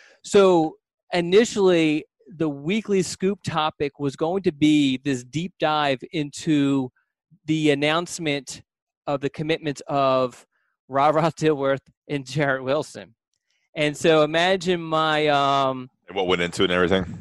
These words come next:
Speaker 1: Yes, yes. So, and, you know, talked to obviously those two and, and, uh,
Speaker 2: <laughs>
Speaker 1: their, their mothers and all this. And this is something that, that had been in the works for, like, a couple months really, and,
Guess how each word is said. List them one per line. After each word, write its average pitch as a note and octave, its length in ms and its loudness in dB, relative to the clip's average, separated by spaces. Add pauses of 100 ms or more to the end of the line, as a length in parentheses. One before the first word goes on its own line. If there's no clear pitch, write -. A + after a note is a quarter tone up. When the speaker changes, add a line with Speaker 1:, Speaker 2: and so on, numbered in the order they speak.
(260)
Speaker 1:
Yes, F#3 420 2
yes. D3 480 -2
So, D#3 340 2
and, E3 320 -2
you A3 160 -2
know, D#3 180 2 (180)
talked E3+ 260 0
to D#3+ 240 0 (140)
obviously D3+ 360 -2
those D#3 260 0
two D#3 420 0
and, B2+ 260 -6
and, B2+ 400 -8
uh, B2+ 300 -2
Speaker 2:
<laughs> - 60 -6
Speaker 1:
their, C3 100 -2 (220)
their C3 180 2
mothers E3+ 640 0
and C3 480 -4
all D3+ 200 2
this. C#3 200 -2
And F3+ 100 0
this G#3 100 4
is F3+ 40 -8
something D#3+ 240 -2
that, D#3 180 -2
that D3+ 160 -4 (180)
had D3+ 260 -2
been C#3+ 280 -4 (360)
in F3 140 -4
the D#3+ 60 0
works D3+ 380 -2
for, C3+ 280 0
like, B2+ 180 -4
a A#2 40 -20
couple D#3+ 280 -6
months C3+ 320 -6
really, B2+ 340 -2
and, B2 180 -10